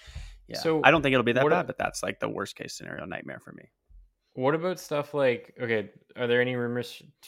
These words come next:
Speaker 2: I guess this is two points, actually. Are there any rumors surrounding anything tied to, like, battery life?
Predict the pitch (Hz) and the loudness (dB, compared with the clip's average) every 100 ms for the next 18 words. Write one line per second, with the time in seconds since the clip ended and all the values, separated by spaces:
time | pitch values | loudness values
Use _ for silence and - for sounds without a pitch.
0 | - 123 120 120 117 104 101 - 104 98 | -16 -6 -2 -2 -4 -10 -14 -14 -12 -12
1 | 95 104 - 113 - - 120 120 123 123 | -10 -12 -8 -8 -8 -2 2 2 2 -2
2 | 120 117 117 110 - 107 110 107 107 - | -2 -2 -2 -4 -4 -4 -4 -6 -8 -12
3 | - - 117 110 104 107 104 - 107 107 | -12 -4 -4 -4 -8 -8 -8 -8 -10 -10
4 | _ _ - 143 139 143 139 139 135 135 | _ _ -4 0 2 0 0 0 0 -2
5 | - | -10